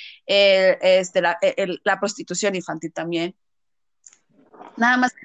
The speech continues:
siento que sí hay una degradación social e hu-, e, y humana.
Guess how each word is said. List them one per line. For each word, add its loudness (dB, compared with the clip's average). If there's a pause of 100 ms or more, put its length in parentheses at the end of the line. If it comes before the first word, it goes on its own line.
siento 0
que -2
sí -2
hay -2
una 2
degradación 0
social 0
e -2
hu-, -8
e, -4
y -4
humana. -2